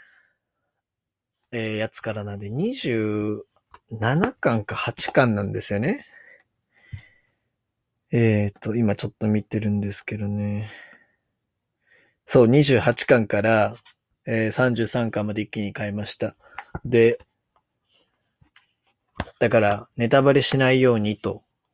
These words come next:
気をつけています。まあ、することはないでしょう。してしまったらごめんなさい。<laughs> まあ、することないと思います。で、えー、好きなキャラに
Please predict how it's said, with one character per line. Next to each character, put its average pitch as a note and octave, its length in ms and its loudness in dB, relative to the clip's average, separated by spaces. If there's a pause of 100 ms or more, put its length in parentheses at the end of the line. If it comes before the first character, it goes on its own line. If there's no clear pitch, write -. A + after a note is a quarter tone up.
気 - 180 -2
を G2+ 80 0
つ - 100 -10
け G#2 140 -2
て - 160 -6
い G#2 60 0
ま G#2 180 -2
す。 - 320 -14
ま A#2 220 0
あ、 - 20 -12
す - 160 -2
る A2+ 80 -2
こ B2 140 -2
と G#2+ 100 -2
は F#2+ 60 0
な G#2 120 0
い G2+ 80 0
で F2+ 80 -4
し - 140 -6
ょ G2 80 -6
う。 - 60 -14 (1700)
し - 120 -10
て C3 80 0
し A2 140 -6
ま G#2 80 -2
っ - 60 -10
た G2 100 -2
ら F#2+ 80 -2
ご G2 100 -6
め G2 120 -2
ん G2+ 40 0
な G2 100 2
さ G2+ 180 4
い。 A2 60 6
<laughs> - 640 2 (2000)
ま B2+ 200 4
あ、 F2+ 40 -4
す - 100 0
る A#2+ 60 4
こ B2 120 6
と G#2+ 80 4
な G#2 100 6
い G#2 60 4
と - 80 -4
思 G#2 80 4
い G2 40 4
ま G2+ 180 6
す。 - 340 -6
で、 C3+ 320 6 (1160)
え A2+ 340 2
ー、 - 80 -2
好 - 60 -4
き E3+ 100 4
な C3+ 100 4
キ C3 120 4
ャ B2 40 8
ラ A2+ 60 8
に A2 240 2